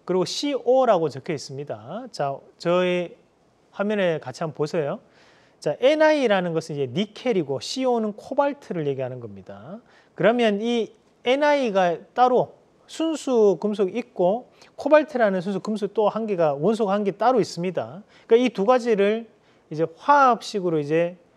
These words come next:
화합물을 만들어내면 엔아이씨오가 되겠죠. 그 엔아이씨오라는 것이 바로 이 전구체가 됩니다. 자, 여기에서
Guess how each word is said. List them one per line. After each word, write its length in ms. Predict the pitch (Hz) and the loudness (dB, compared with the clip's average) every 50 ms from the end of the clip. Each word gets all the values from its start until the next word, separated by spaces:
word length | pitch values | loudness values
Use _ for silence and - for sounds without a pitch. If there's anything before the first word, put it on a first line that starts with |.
| _ _ _ | _ _ _
화합물을 420 | - 294 294 269 240 214 208 185 | 2 2 4 4 2 0 -2 -2
만들어내면 840 | 160 139 123 143 156 254 247 226 185 156 139 147 185 190 156 151 196 - _ _ - _ _ | -2 -4 -4 -2 -2 0 0 2 2 2 0 0 0 0 -2 -2 -6 -10 _ _ -20 _ _
엔아이씨오가 720 | - 202 226 302 339 339 277 - - - 208 175 160 156 139 | 0 2 4 4 4 4 2 -2 -2 -2 0 0 0 0 -2
되겠죠. 520 | - 117 110 123 123 _ - - 110 165 202 _ _ _ - _ _ _ - | -4 -6 -8 -8 -10 _ -16 -20 -20 -20 -20 _ _ _ -20 _ _ _ 2
그 100 | 214 208 - | 2 2 4
엔아이씨오라는 1200 | 214 226 269 320 339 339 320 - - - 254 233 226 226 220 220 220 214 208 196 185 180 180 175 170 | 2 4 4 4 4 4 0 -2 -4 -2 0 2 4 4 6 6 6 6 6 4 4 4 2 0 2
것이 540 | 160 160 147 - - 196 208 226 240 233 _ _ _ - | 2 0 0 0 -4 -4 -4 -4 -6 -8 _ _ _ -4
바로 200 | 156 156 160 165 | 0 0 2 0
이 180 | 170 170 165 - _ | 0 -2 -4 -10 _
전구체가 840 | - 165 185 214 240 220 - - 180 185 _ - - 233 202 208 196 | -2 -2 0 0 -2 -4 -6 -6 -8 -8 _ -8 -10 -4 -2 -2 -2
됩니다. 480 | - 151 123 113 110 - - - - _ _ _ _ _ _ _ _ _ _ _ _ _ _ _ _ _ _ _ _ _ _ _ | -2 -4 -8 -8 -16 -18 -20 -20 -20 _ _ _ _ _ _ _ _ _ _ _ _ _ _ _ _ _ _ _ _ _ _ _
자, 220 | - 196 175 156 | 4 4 6 8
여기에서 840 | 180 247 302 269 294 285 240 202 180 - - 175 170 147 110 90 | 6 4 6 4 2 4 4 4 2 0 -2 -2 -2 -2 -4 -8